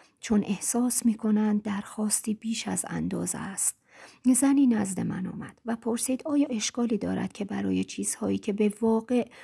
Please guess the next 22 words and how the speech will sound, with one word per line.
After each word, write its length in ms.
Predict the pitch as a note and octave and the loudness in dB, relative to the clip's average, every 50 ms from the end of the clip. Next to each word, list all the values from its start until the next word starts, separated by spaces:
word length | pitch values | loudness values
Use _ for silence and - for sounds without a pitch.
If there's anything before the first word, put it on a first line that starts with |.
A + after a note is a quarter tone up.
| - - _ _ - | -20 -20 _ _ -18
خواهان 520 | - - - D3 D3+ A3+ A3 B3+ C4 C4 | -8 -2 2 2 4 4 4 4 6 6
آنها 380 | C4 G#3 F#3+ F#3 F#3 F3 F3 F3+ | 4 4 2 0 0 0 -2 -4
هستید 520 | F3 E3+ E3+ E3 - - - F3+ - - | -4 -4 -4 -4 -4 -4 -4 -6 -6 -4
دعا 280 | - F#3 - - F#3 F2+ | -6 -6 -4 -4 -4 -6
کنید 480 | - - - F3+ F3 - - - - - - - - - - | -6 -4 -4 -2 0 2 0 0 -2 -6 -18 -20 -16 -2 2
یا 140 | A3+ A#3+ B3+ | 4 6 6
اینکه 300 | C4 C4 C4 B3 - B3+ | 6 4 4 2 0 -2
باید 340 | A#3+ A3+ G#3+ G#3+ A3 A3+ A3+ | -2 0 0 0 -2 -2 -4
فقط 340 | - A3 G#3+ - A#3 A#3 - | -6 -8 -6 -6 -6 -6 -6
برای 420 | G#3+ G3+ G3+ G#3 G#3 A3 G#3+ B3 A3+ | -6 -6 -4 -2 -2 0 2 4 6
نیازهایتان 1000 | A3+ A3+ G#3+ A3 F#3+ F#3+ F#3 - - - A3 A3+ G#3+ G3+ F#3 - - E3+ - | 6 6 6 6 4 2 0 -2 -4 -4 -2 -2 0 -2 -2 -4 -6 -6 -4
دعا 280 | F3 E3 D#3+ - G3+ E3+ | -4 -4 -4 -4 -6 -8
کنید؟» 420 | - - - - F#3 E3 D#3 - _ _ - - - _ _ - | -8 -8 -6 -6 -4 -4 -6 -8 _ _ -20 -20 -20 _ _ -6
پاسخ 460 | - B3+ B3+ B3 - C4+ C4 - - | -2 0 0 2 2 0 -2 -2 -2
دادم: 280 | - C4 C4 C4 B3+ B3+ | -2 -2 0 2 0 0
«چه 200 | B3+ - - - | 0 -2 -6 -6
چیزی 320 | - - G#3+ G3 F#3+ F3+ | -4 -4 -4 -2 -2 -2
را 160 | F#3+ F3 F3 | -2 -2 -2
به 200 | E3+ E3+ F#3+ F3+ F3 E3+ | -2 0 -2 -2 -2 -2
واقع 400 | F3 E3+ E3+ E3 - - E2 - | -2 0 0 -2 -2 -2 -4 -2
می‌خواهید؟» 680 | D#3 E3 D#3+ - - - F#3 - - - G#3 F#3+ F#3+ _ _ _ _ _ _ _ _ _ _ | -2 -4 -6 -6 -8 -8 -8 -8 -8 -10 -12 -12 -14 _ _ _ _ _ _ _ _ _ _
گفت: 340 | - G#3+ A3 A#3+ A3 - - | -2 0 0 0 0 -4 -8